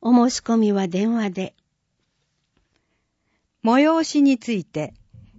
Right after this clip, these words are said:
Speaker 2: 地域支え合い課、地域支援第一係より、電話二五零の四一三三、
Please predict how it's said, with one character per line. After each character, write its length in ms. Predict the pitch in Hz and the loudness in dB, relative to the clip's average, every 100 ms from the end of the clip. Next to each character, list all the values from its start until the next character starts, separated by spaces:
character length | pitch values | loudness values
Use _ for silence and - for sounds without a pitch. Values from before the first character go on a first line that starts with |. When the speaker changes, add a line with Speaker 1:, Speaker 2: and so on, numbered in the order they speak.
| - - | -20 -4
Speaker 2:
地 200 | 311 277 | -2 -2
域 180 | - | -4
支 100 | - 185 214 | -10 -6 -2
え 260 | 214 202 196 | -2 0 -2
合 120 | 190 | -4
い 80 | 190 | -6
課、 280 | 220 180 - _ _ _ | -8 -8 -12 _ _ _
地 240 | - 311 | -4 -4
域 180 | 277 214 | -4 -6
支 180 | 196 214 | -8 -4
援 280 | 202 196 - | -4 -6 -10
第 300 | 175 202 233 | -4 -2 -2
一 180 | 240 233 | -2 -2
係 400 | 214 214 170 156 | -2 -2 -4 -6
よ 140 | 147 | -8
り、 180 | 143 143 - _ _ _ _ _ | -8 -12 -20 _ _ _ _ _
電 320 | 196 233 247 | -2 0 0
話 280 | 226 220 214 - | 0 -2 -4 -4
二 280 | 226 302 302 | 2 4 4
五 240 | 294 226 | 2 2
零 220 | 190 180 | 2 0
の 200 | 156 151 - | 0 -4 -4
四 280 | 208 254 269 | -2 2 2
一 180 | 262 180 | 0 -4
三 300 | - 160 160 | -8 -6 -8
三、 280 | - 147 | -10 -12